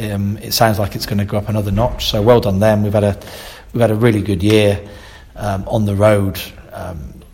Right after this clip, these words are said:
with the supporters, you know, in their numbers, uh, following us. And I, I,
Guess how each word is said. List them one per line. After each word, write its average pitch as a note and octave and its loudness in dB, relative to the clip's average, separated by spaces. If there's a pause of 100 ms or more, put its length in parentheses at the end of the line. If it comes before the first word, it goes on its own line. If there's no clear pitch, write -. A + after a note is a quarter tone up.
(200)
with G#2+ -6
the - -8
supporters, A2+ -2 (240)
you - -10
know, F#2+ -8
in A2 -2
their G2+ 4
numbers, G2+ 0 (520)
uh, - -14
following G2+ 0
us. A2+ -6
And G#2+ 0
I, G#2 4 (280)
I, G#2 -6